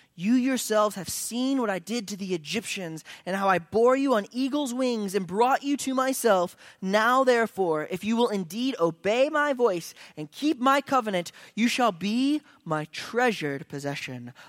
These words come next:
among all peoples. For all the earth is mine, and you shall become a kingdom of priests and a holy nation. These are the words that you shall speak to the people of Israel.'"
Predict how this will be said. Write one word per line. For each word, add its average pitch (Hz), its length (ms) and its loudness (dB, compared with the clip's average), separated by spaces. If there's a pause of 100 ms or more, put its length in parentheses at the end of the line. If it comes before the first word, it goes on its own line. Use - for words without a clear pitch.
among 160 320 -4 (140)
all 170 720 0
peoples. 120 640 -16 (240)
For - 240 -6
all 294 380 6
the 285 180 -4
earth 226 240 0
is 165 160 -4
mine, 170 680 0
and 151 160 -10
you 233 260 -2
shall 190 220 -6
become 160 340 -12
a 135 80 -10
kingdom 269 560 -4
of 254 300 0
priests - 580 -10 (460)
and 139 80 -12
a 127 40 -12
holy 196 400 -8
nation. 139 600 -12 (420)
These 220 240 -6
are 262 80 -4
the 254 100 -4
words 220 400 0
that 143 100 -12
you 165 120 -12
shall - 200 -14
speak - 600 -10 (320)
to - 80 -20
the 135 80 -12
people 170 580 -8
of 131 200 -16
Israel.'" 135 580 -16